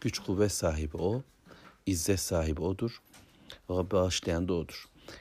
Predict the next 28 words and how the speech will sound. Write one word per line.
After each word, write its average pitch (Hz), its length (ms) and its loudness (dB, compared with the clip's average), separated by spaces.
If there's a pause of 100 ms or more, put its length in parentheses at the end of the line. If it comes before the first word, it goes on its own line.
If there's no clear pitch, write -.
Yani 123 200 6
onunla 117 480 6
yarışılmaz. 87 880 0 (960)
Mükemmeli 107 680 4
bulma 104 240 4
imkanımız 87 580 0
yoktur. - 460 -2 (320)
Ahsenu 110 500 2
amela 101 420 2
isteyen 95 440 0
odur. 92 420 -6 (460)
Ama 98 280 2
bununla 98 320 2
birlikte 82 360 -2
güç 95 240 -2
kuvvet 95 300 0
sahibi 82 380 0
odur. 90 420 -8 (500)
Bize 98 320 2
bu 131 60 4
imkanı 104 460 2
verecek 90 440 0
olan 87 280 0
da - 40 -2
odur. - 340 -10 (360)
Eksiklerimiz, 98 960 0
yanlışlarımız 92 760 0
olacak. 80 380 -2